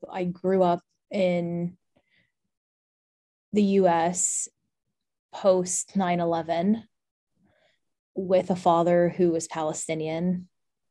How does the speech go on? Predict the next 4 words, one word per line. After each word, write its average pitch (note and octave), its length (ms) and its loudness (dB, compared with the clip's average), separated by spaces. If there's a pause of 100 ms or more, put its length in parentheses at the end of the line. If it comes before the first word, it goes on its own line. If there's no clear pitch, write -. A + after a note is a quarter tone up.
(1300)
parents F3+ 420 0
who F#3 160 4
are E3 100 4
Muslim, F3 800 -4